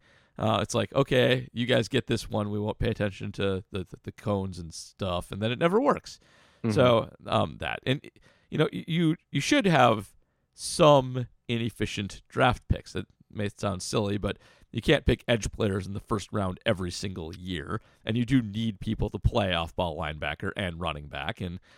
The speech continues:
Speaker 1: um, so doing those, uh, occasionally is fine. Doing them a lot is stupid, but doing them occasionally is fine. Uh, but, but it really, for me, it's just when they, when they stand on sixteen every once in a while. Uh, that's, uh, don't do that.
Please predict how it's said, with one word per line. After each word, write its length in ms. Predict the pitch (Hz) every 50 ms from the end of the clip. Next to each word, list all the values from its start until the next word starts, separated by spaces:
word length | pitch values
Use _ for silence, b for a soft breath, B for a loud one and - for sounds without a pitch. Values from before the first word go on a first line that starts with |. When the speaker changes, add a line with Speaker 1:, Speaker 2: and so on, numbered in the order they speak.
| b b b -
Speaker 1:
um, 440 | - 120 123 107 98 101 - - _ _ - - - _ -
so 280 | 127 - 143 113 - - - - 107
doing 260 | 117 135 131 123 113
those, 320 | 113 107 107 92 - - - _ _ _ _ - - - _ -
uh, 80 | - -
occasionally 800 | - - - - - - 110 113 107 104 123 120 110 104 92
is 80 | 87 -
fine. 260 | - - 71 62 65 - -
Doing 200 | 92 113 113 107
them 100 | 107 92
a 60 | 85
lot 260 | 90 107 151 160 123 98
is 80 | 95
stupid, 380 | - - - - - 87 107 110 -
but 140 | - -
doing 200 | - 101 90 -
them 100 | 110 101
occasionally 440 | 87 - - 67 71 - - 85 73
is 60 | 76
fine. 320 | - - 104 90 90 - - b b b b b b b b b
Uh, 200 | - - 151 151
but, 200 | - 156 - -
but 160 | 123 143 147
it 100 | - 151
really, 220 | 151 208 262 269 175
for 140 | 151 131
me, 120 | 127 156 139
it's 140 | 110 - -
just 240 | - 110 104 -
when 120 | - 113 104
they, 300 | 107 95 92 85 80 82 - _ _ _ _ _ _ _ _ _ _ - - - -
when 200 | - 117 120 113
they 180 | 113 107 104 101
stand 320 | - - 131 120 117 107
on 120 | 104 101
sixteen 420 | - - 110 - - - 110 101 92
every 180 | 92 87 82 87
once 280 | 80 78 82 - -
in 60 | - 78
a 20 |
while. 280 | 87 69 60 58 - - - _ -
Uh, 140 | - 95 90
that's, 300 | 80 90 87 - - -
uh, 180 | 82 80 69 - - - _ - - - -
don't 200 | - 101 101 98
do 120 | 135 139 120
that. 260 | 101 90 87 -